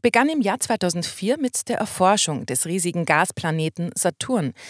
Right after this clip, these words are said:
im äußeren Sonnensystem und verglühte nach Abschluss ihrer Mission im Jahr zweitausendsiebzehn in der Atmosphäre des Planeten. Die Mission zählt zu den erfolgreichsten der Raumfahrtgeschichte.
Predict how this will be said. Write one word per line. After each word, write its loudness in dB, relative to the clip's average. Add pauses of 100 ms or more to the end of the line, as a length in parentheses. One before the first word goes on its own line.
(180)
im 0
äußeren 4
Sonnensystem 0
und -10
verglühte 0
nach -2
Abschluss 0
ihrer 0
Mission 0
im 0
Jahr -2
zweitausendsiebzehn -2 (340)
in 2
der 4
Atmosphäre 2
des -2
Planeten. -6 (580)
Die 2
Mission 2
zählt 4
zu 2
den 2
erfolgreichsten 2
der 2
Raumfahrtgeschichte. 0